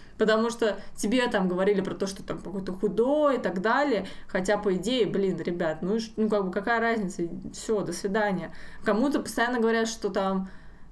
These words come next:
человек толстый, причём как бы, видимо, это, м, пр-, пр-,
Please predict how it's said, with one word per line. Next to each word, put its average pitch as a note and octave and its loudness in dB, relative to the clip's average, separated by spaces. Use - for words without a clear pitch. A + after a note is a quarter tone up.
человек A3 0
толстый, G#3 2
причём F#3 0
как E3+ -4
бы, E3+ 0
видимо, A3 2
это, G#3 2
м, E3 -8
пр-, A3 0
пр-, A#3 0